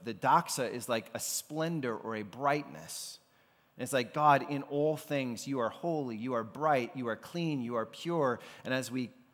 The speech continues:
glorify you, we're saying, "We want to shine the light on your light. We want to draw attention to."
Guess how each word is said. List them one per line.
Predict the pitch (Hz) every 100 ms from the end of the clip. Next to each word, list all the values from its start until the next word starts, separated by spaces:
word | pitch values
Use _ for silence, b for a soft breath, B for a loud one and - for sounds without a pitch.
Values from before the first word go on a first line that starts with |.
| _
glorify | - 117 143 170 196 175 - 120
you, | 117 117 113
we're | 123
saying, | - 131 131 123 107 B B -
"We | 160
want | 175 131
to |
shine | - - - 165 196 185
the | 151
light | 151 147 120 107 -
on | 131 127 123 123 123 -
your | 113 156 185
light. | 139 101 95 - - -
We | 151
want | 180
to | 165 127
draw | 127 175 180
attention | 156 - 156 151 - 113
to." | 98 104 80